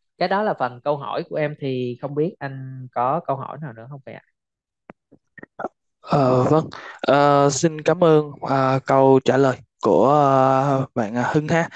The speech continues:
Speaker 2: À, rất là đầy đủ. À, thì, à, không biết là bên mình thì có, à, có câu hỏi nữa không ạ? Bên có thể mình sẽ nhắn vô, ờ, Zoom chat hoặc là mở mic lên, có thể hỏi ạ. Dạ. Vâng.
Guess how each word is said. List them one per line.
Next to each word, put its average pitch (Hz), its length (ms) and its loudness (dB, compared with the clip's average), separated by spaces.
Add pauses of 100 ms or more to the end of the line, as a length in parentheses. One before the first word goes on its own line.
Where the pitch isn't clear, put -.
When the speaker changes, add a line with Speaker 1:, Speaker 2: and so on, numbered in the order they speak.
(220)
Speaker 2:
À, 120 100 -2
rất 202 140 4
là 160 80 2
đầy 123 160 4
đủ. 120 360 6 (160)
À, 120 220 0
thì, 123 320 4
à, 123 140 2
không 202 180 -2
biết 294 180 4
là 160 240 2
bên 165 260 0
mình 147 120 -4 (100)
thì 131 300 -6
có, 147 320 2 (340)
à, 135 340 -6 (420)
có 190 100 -2
câu 196 140 0
hỏi 156 240 -4
nữa 170 100 -4
không 185 160 -4
ạ? 120 200 -8 (460)
Bên 180 200 -8
có 208 120 4
thể 143 280 0
mình 170 220 -6
sẽ 139 140 -8
nhắn 190 440 -8
vô, 175 200 6 (140)
ờ, 160 200 4
Zoom 175 200 2
chat 226 260 0
hoặc 160 160 -2
là 127 240 -2
mở 123 200 -6
mic 196 200 -2
lên, 196 160 0 (180)
có 185 120 -4
thể 139 200 -6
hỏi 165 260 -2
ạ. 131 140 -2 (440)
Dạ. 131 160 -6 (1120)
Vâng. 165 340 -4